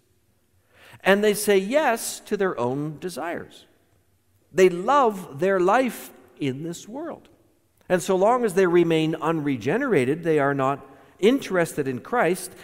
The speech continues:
And in that sense, they hate Jesus and they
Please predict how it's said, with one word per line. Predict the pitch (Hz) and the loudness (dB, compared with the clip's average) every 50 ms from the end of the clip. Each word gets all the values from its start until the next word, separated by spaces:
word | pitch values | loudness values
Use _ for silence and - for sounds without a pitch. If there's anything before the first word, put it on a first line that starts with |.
| - - - | -20 -10 -6
And | 123 117 | -6 -4
in | 107 104 113 | -4 -4 -4
that | 156 240 285 202 - | -4 -4 -4 -4 -6
sense, | - - - 294 285 311 320 311 294 - - - - - - _ _ _ _ _ _ _ _ _ _ - | -6 -6 -4 -2 -2 -2 -2 -4 -4 -6 -6 -6 -6 -8 -12 _ _ _ _ _ _ _ _ _ _ -10
they | 110 110 95 87 | -8 -8 -8 -8
hate | 80 78 87 104 131 151 180 165 - - - - - - _ _ 101 | -10 -8 -4 -2 -2 -2 -2 -4 -10 -16 -20 -20 -20 -20 _ _ -16
Jesus | - 117 123 123 107 - 107 101 107 107 - _ - - - _ _ _ _ _ - | -10 -6 -6 -6 -6 -8 -10 -12 -12 -14 -18 _ -20 -20 -20 _ _ _ _ _ -12
and | 101 98 104 110 113 | -10 -8 -6 -6 -6
they | 123 127 135 139 135 | -4 -6 -6 -8 -10